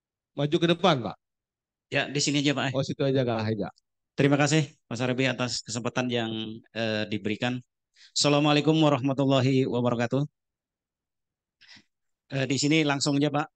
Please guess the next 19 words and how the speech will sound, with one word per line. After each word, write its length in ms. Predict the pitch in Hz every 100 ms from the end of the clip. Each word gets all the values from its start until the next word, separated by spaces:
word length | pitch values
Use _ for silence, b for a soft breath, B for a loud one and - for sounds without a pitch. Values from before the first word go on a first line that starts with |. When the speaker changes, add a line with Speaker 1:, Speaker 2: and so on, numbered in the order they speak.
| _
Speaker 2:
<clears throat> 800 | 202 196 113 - _ _ _ _
Mungkin 560 | 151 151 185 185 180 160 -
ulun 400 | 160 156 175 175
menambahkan 880 | 160 151 143 123 160 160 160 156 131
dari 720 | 131 135 135 135 131 131 131 - _ _ _ _ _ _
apa 240 | 135 135
tuh 80 | 131
yang 320 | 131 131 131
disampaikan 480 | 131 131 131 139 135
oleh 160 | 131 127
Pak 160 | 113
Kades. 480 | 123 123 113 - - _ _ _ _ _ _ _ _ _ _ _
Kami 400 | _ 143 147 175
punya 240 | 180 180 180
jalan 480 | 147 135 147 143 131
visio, 400 | 147 - 160 147
Pak, 320 | 123 117 -
di 640 | 131 127 127 127 123 117 - _ _ _ _ _ _ _ _ _ _ _ _ _ _
tengah 320 | - 127 131